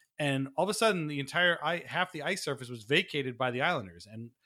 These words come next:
and before you know it, the Lightning were up there. And had that not happened, I mean, I think it was, uh, uh, Vasilevsky maybe have thrown it up real quick. Um, it, it was, you know, that, that whole play would have never have happened. I mean,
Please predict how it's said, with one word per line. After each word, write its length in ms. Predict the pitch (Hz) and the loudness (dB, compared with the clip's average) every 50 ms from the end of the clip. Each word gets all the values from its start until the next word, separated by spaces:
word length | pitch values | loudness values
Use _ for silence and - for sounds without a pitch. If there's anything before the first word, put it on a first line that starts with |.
| _ _ _ _ - | _ _ _ _ -10
and 100 | 127 120 | -8 -8
before 260 | 123 - - 170 165 | -8 -4 0 2 2
you 80 | 165 165 | 2 4
know 120 | 202 208 | 2 2
it, 80 | 160 - | 2 2
the 80 | 135 123 | 0 0
Lightning 320 | 127 139 147 143 143 135 | 2 2 2 2 0 0
were 100 | 127 147 | 2 0
up 120 | 175 - - | 0 0 -4
there. 180 | 123 110 110 | -6 -4 -4
And 100 | 113 113 | -4 -6
had 220 | 117 104 127 131 123 | -6 -4 -4 -2 2
that 160 | 147 185 190 | 2 2 2
not 160 | 180 139 117 | 0 -4 -4
happened, 580 | 117 147 196 240 233 - 110 104 101 104 107 107 - | -2 0 -2 -2 -2 -4 -10 -10 -10 -12 -14 -16 -16
I 40 | 113 | -16
mean, 140 | 110 117 120 113 | -16 -16 -16 -16
I 20 | - - | -12 -12
think 120 | 185 - 349 | -10 -8 -4
it 60 | 262 | -4
was, 280 | 165 123 117 104 107 | -2 -2 -4 -4 -6
uh, 240 | 120 113 110 107 104 - _ _ _ _ _ _ _ _ _ _ - - - 123 | -6 -4 -4 -6 -8 -12 _ _ _ _ _ _ _ _ _ _ -20 -16 -10 -8
uh, 180 | 120 113 110 | -8 -6 -6
Vasilevsky 680 | - 131 127 120 - 127 123 143 175 - - 143 131 | -2 -2 -2 -2 -2 -2 0 0 0 -2 -4 -6 -6
maybe 280 | 123 123 123 120 117 120 | -4 -2 -2 -2 -2 -4
have 140 | 113 98 - | -6 -8 -10
thrown 280 | - - 127 127 127 | -8 -4 -2 -2 -2
it 80 | 127 113 | 0 0
up 200 | 135 160 160 - - _ _ _ _ _ _ _ 117 | 0 0 0 -2 -14 _ _ _ _ _ _ _ -4
real 160 | 127 151 151 | -2 -2 -2
quick. 340 | - - - 185 214 196 - - _ _ _ _ _ _ _ _ _ - | -4 -4 -2 0 0 0 -2 -6 _ _ _ _ _ _ _ _ _ -4
Um, 500 | 135 131 123 123 120 117 117 110 110 - _ _ _ _ _ _ _ - - - - | -2 0 0 0 0 -2 -4 -8 -10 -14 _ _ _ _ _ _ _ -14 -14 -12 -8
it, 140 | 151 156 165 170 | -8 -6 -4 -2
it 40 | 185 | -2
was, 600 | 185 196 196 185 170 160 143 - - - - - - - _ - | 0 2 2 2 2 0 -2 -4 -4 -6 -6 -8 -12 -20 _ -18
you 200 | 170 180 185 175 | -12 -6 -2 0
know, 120 | 147 139 | 2 2
that, 200 | 139 165 151 139 | 2 0 -2 0
that 140 | 160 185 175 | -2 -2 0
whole 160 | 165 196 180 | 0 -2 -2
play 260 | - - 190 214 233 185 | -2 0 0 2 2 2
would 140 | 143 151 | 2 0
have 80 | 139 151 | 0 2
never 180 | 156 147 131 131 | 0 2 2 0
have 100 | 117 110 | 0 2
happened. 440 | 143 196 247 - - - 80 82 92 | 2 2 2 0 -4 -12 -16 -14 -12
I 40 | 104 | -10
mean, 480 | 113 113 110 110 110 - 120 117 107 | -8 -8 -8 -8 -10 -10 -12 -12 -12